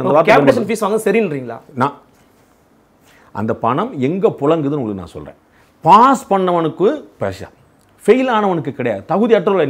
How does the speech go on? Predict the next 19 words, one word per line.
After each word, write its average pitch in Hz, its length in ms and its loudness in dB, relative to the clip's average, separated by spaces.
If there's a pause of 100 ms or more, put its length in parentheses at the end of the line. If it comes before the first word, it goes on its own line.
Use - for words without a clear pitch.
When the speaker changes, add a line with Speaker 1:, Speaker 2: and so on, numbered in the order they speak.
(120)
Speaker 1:
நீட் 262 360 -4 (120)
பாஸ் 202 240 4
பண்ண, 143 180 -4
நீட் 262 320 -2
பாஸ் 175 260 0
பண்ணாம 170 260 -2
ஒருத்தர் 165 260 -4
சீட் 180 180 -6
கொடுக்க 127 180 -4
முடியாது 98 240 -8
சார், - 100 -20 (320)
அது 110 140 -2
நல்லா 147 220 6
தெரிஞ்சுங்க. 98 280 -4 (120)
Speaker 2:
ஓகே - 120 -12
சார். - 140 -4
Speaker 1:
நீங்க 147 200 2
காசு 202 260 4
வாங்குறீங்க, 156 280 0